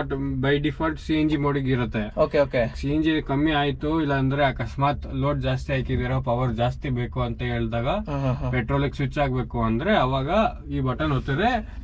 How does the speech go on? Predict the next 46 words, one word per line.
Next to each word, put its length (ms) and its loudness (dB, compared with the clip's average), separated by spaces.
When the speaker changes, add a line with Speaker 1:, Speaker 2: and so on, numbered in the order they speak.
Speaker 1:
ಸಿ 140 2
ಎನ್ 120 6
ಜಿ 60 2
ಆಫ್ 200 2
ಆಗುತ್ತೆ, 280 0
ಪೆಟ್ರೋಲಿಗೆ 380 -2
ಸ್ವಿಚ್ 200 -2
ಆಗುತ್ತೆ. 280 -4
Speaker 2:
ಅಂದ್ರೆ 260 4
ಆಟೋಮೆಟಿಕ್ 720 4
ಆಗಿ 160 4
ಸ್ವಿಚ್ 200 2
ಆಫ್ 280 4
ಆಗಿ 180 2
ಸ್ವಿಚ್ 160 -4
ಆನ್ 120 4
ಆಗುತ್ತೆ 540 0
ಪೆಟ್ರೋಲ್. 380 6
Speaker 1:
ಹಾ, 540 0
so 180 0
on 380 6
the 260 2
ಗಾಡಿ 240 6
ಓಡ್ಸೋವಾಗನೇ 540 4
ಸ್ವಿಚ್ 260 0
ಆಫ್, 260 -2
ಸ್ವಿಚ್ 220 0
ಆನ್ 140 4
ಆಗುತ್ತೆ. 460 -2
Speaker 2:
ಓಕೆ, 260 2
ಓಕೆ. 300 4
Speaker 1:
So 260 2
ಬೆ- 380 -2
Speaker 2:
ಅದನ್ನ 260 6
ನಿಲ್ಸ್ಬೇಕು 580 4
ಅಂತ 120 4
ಏನಿಲ್ಲ. 600 4
Speaker 1:
ನಿಲ್ಸೋದೇನಿಲ್ಲ 720 2
ಗಾಡಿನ. 240 2
Speaker 2:
ಹಾ, 380 4
ಏನಂದ್ರೆ 460 4
on 120 6
ರನ್ 160 6
ಅಲ್ಲೇ 280 2
ಚೇಂಜ್ 240 4
ಮಾಡ್ಕೋಬಹುದು. 680 2